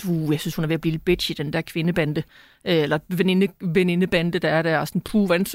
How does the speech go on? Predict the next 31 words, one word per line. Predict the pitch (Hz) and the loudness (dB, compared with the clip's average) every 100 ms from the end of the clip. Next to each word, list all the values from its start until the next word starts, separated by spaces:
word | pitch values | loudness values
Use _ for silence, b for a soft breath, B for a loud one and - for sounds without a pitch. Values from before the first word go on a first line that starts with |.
| - | 0
og | 185 180 | 0 -2
du | |
tænker | - 196 185 | -4 -2 -2
tilbage | 185 180 196 | -2 -2 0
på, | 202 | -2
at | 190 | -6
du | 185 | -4
selv | - 240 208 | 0 0 0
har | |
været | 165 175 175 160 170 | 0 2 2 -2 -2
sammen | 190 180 | 0 0
med | 175 | 0
en | |
eller | 165 | -2
anden, | 160 | 0
der | |
var | 160 | 0
en | 170 | 0
lille | 165 | -2
smule | 170 170 | -2 -2
bitchy, | 170 170 - | 0 0 0
og | 160 | 0
du | 160 | -2
vil | 156 | 0
sætte | 165 | -2
hende | 160 160 | -2 -4
på | |
plads, | - 196 214 - | 0 2 2 0
eller | 185 175 | 2 2
bliver | 175 | 0
du, | 165 | -4